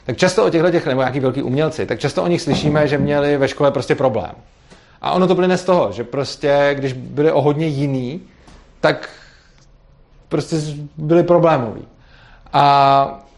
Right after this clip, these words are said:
ono je spousta jiných lidí, kteří jsou taky o hodně jiný, jenomže když potom nedosáhnou něčeho tak velkého, tak, eh, se většinou řekne, že to byl jenom nějaký odpad a že prostě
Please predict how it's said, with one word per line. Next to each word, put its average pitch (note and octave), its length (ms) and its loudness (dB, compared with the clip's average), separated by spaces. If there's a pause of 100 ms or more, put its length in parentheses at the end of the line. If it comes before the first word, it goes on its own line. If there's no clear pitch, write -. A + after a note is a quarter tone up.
(140)
ono F3+ 160 4
je G3 80 4
spousta F#3 360 2
jiných F3+ 460 2
lidí, D#3+ 240 0
kteří D3 240 -4
jsou D3 120 -2
taky D3+ 200 -2
o C3+ 80 0
hodně C#3+ 200 0
jiný, C3+ 400 -4
jenomže C3 340 -4
když C3 140 -4
potom C#3 560 -6
nedosáhnou C3+ 680 -2
něčeho C3+ 340 -2
tak C#3 140 2
velkého, B2 460 0
tak, - 340 -6
eh, A#2 480 0
se - 320 -6
většinou B2 380 -4
řekne, B2 260 -4
že A#2 80 -6
to A#2+ 240 -8
byl B2 180 -2
jenom A#2 220 0
nějaký G#2+ 320 -4
odpad G2 420 -8
a G2+ 140 -6
že G2 160 -4
prostě G2 580 -10